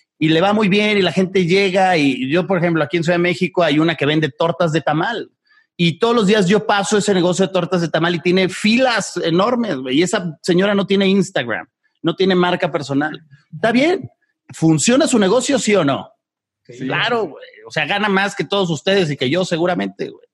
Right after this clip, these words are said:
Speaker 1: o sea, y no tiene Instagram. El punto es: ¿cuál es tu sueño?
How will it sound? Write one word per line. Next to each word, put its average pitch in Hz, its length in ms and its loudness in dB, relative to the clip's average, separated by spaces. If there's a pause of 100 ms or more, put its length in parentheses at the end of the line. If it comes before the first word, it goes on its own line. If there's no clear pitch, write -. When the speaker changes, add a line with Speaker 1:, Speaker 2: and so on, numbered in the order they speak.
(120)
Speaker 1:
o - 100 -8
sea, 139 160 -4 (240)
y 135 100 2
no 151 180 2
tiene 180 240 2
Instagram. 175 400 0 (260)
El 170 320 2
punto 269 380 2
es: 165 280 0 (680)
¿cuál 175 320 2
es 185 180 0
tu 196 140 2
sueño? 220 600 0